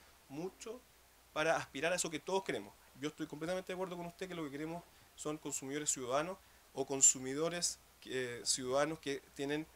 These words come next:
por otro lado, empresas que comparten, que son proactivas, que van cerrando muchas veces acompañadas también de la información que entregan los reguladores. Porque ahí lo, lo que yo veo hacia el futuro, y creo que este, este proyecto de ley avanza de manera importante,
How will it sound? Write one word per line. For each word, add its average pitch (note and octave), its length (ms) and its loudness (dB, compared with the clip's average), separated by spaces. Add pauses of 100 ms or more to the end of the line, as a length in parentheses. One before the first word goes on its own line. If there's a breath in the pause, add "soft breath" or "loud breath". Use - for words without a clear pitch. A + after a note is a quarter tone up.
(360)
por C3 100 -2
otro C#3+ 200 -4
lado, D3+ 280 4
empresas D3 420 -4
que C3+ 120 -8
comparten, F3+ 640 -4
que C#3 120 -12
son B2+ 160 -6
proactivas, F#3+ 760 -6 (420 loud breath)
que C#3+ 180 -4 (200)
van C#3 180 4
cerrando F#3 600 4
muchas F#3+ 300 -2
veces F3+ 320 0
acompañadas D3+ 580 -4
también F#3 220 -2
de G3+ 80 0
la G3+ 40 -2
información F3 380 -2
que - 80 -6
entregan E3+ 300 -4
los D3+ 100 -4
reguladores. C#3 500 -4 (540 loud breath)
Porque C#3+ 200 0
ahí F3+ 60 4
lo, G3 180 0
lo D3+ 100 -2
que D#3 120 -4
yo F#3+ 160 2
veo G#3 280 6
hacia E3 140 2
el D#3+ 60 -4
futuro, F#3 300 -6
y C3+ 40 -2
creo F3+ 240 -2
que E3 220 0
este, D#3+ 300 -6
este D3 200 -8
proyecto D3+ 260 -2
de C#3+ 40 0
ley D#3 100 2
avanza D#3+ 240 0
de C3 40 -8
manera C#3+ 160 -4
importante, C3+ 640 -4